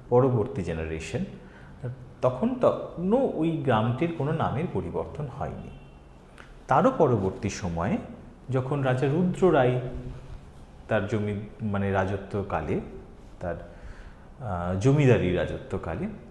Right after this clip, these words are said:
তিনি দেখলেন তার জমিদারির আশেপাশে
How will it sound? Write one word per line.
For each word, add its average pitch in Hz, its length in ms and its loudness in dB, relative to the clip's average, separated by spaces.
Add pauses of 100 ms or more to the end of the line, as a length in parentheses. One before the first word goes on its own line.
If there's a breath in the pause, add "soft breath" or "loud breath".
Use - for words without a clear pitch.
(120)
তিনি 151 220 0
দেখলেন 165 540 2 (680)
তার 127 460 2 (240)
জমিদারির 160 520 4 (100)
আশেপাশে 147 680 4